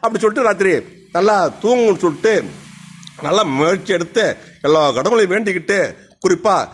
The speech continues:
சிவனையும் பெருமாளையும் நல்லா தரிசனம் பண்ணிக்கிட்டு தூங்க ஆரம்பிச்சேங்க. தூங்க ஆரம்பிச்சேன்னா நல்லா வந்து தூங்கிட்டேன். தூங்கிட்டு திடீர்னு எனக்கு வந்து ஒரு கனவு. கனவுல வந்து சிவன் வந்து நிக்கிறார்.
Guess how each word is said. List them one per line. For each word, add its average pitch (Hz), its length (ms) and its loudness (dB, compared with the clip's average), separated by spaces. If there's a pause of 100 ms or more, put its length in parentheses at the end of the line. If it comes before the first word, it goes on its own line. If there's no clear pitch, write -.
(160)
சிவனையும் 202 500 0
பெருமாளையும் 170 460 0
நல்லா 165 160 0
தரிசனம் 156 380 -2
பண்ணிக்கிட்டு 143 600 0 (280)
தூங்க 165 320 0
ஆரம்பிச்சேங்க. 113 560 -4 (380)
தூங்க 277 300 2
ஆரம்பிச்சேன்னா 214 400 0
நல்லா 208 320 0
வந்து 180 380 -2
தூங்கிட்டேன். 156 420 -4 (460)
தூங்கிட்டு 247 680 2
திடீர்னு 370 380 0
எனக்கு 214 240 -2
வந்து 190 180 0
ஒரு 160 180 2 (1300)
கனவு. 170 380 0 (400)
கனவுல 277 300 4
வந்து 220 240 2 (520)
சிவன் 233 280 2
வந்து 160 220 0
நிக்கிறார். 113 380 -2